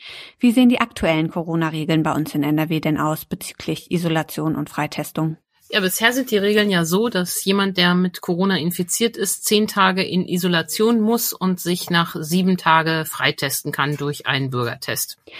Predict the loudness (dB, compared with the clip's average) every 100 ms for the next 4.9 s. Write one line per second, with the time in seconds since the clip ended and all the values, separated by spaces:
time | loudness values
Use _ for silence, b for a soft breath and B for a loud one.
0 | B B 4 4 4 4 4 4 2 4
1 | 2 -2 2 2 2 0 2 2 2 -2
2 | -2 2 2 2 0 -2 0 2 2 2
3 | 0 -2 -2 -4 -4 -2 0 0 -2 -2
4 | 0 0 0 2 4 4 4 4 0